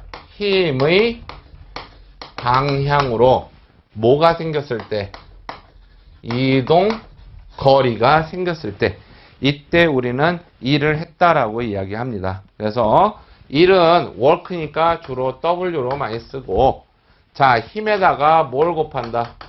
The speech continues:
이동한 거리 곱하는데, 만약에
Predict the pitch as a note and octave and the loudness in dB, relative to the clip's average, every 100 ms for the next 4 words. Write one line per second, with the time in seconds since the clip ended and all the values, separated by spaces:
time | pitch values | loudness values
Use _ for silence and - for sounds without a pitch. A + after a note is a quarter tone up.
0 | - - B2 A#2+ A2+ C#3 G3 G3+ _ A2 | -20 -14 -8 -4 0 0 0 -6 _ 0
1 | B2 A#2+ - _ - - - _ _ _ | 0 0 -4 _ -20 -18 -20 _ _ _
2 | _ - C#3 E3+ D3+ C3+ C#3+ F3+ C#3+ B2 | _ -10 -2 2 2 2 2 2 4 2
3 | C#3 C3+ D#3+ F3+ G3+ | 0 0 0 -2 -4